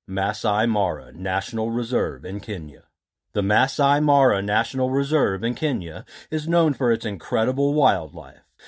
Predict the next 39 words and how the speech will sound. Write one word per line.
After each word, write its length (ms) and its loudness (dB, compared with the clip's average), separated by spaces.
and 160 -2
one 180 6
of 80 2
the 100 4
most 280 2
iconic 540 -4
species 580 -4
that 120 -10
call 280 2
this 180 -4
park 320 -2
home 400 -2
is 300 -6
the 100 2
lion. 560 -2
In 140 6
addition 480 0
to 100 0
their 200 2
incredible 640 0
hunting 360 -2
skills, 540 -8
the 120 8
lions 540 2
of 100 0
Masai 520 0
Mara 520 2
are 120 8
also 380 4
known 340 0
for 140 -4
their 160 -2
strong 460 0
social 420 0
bonds 560 0
and 160 -4
complex 640 -2
communication 720 -2
systems. 640 -14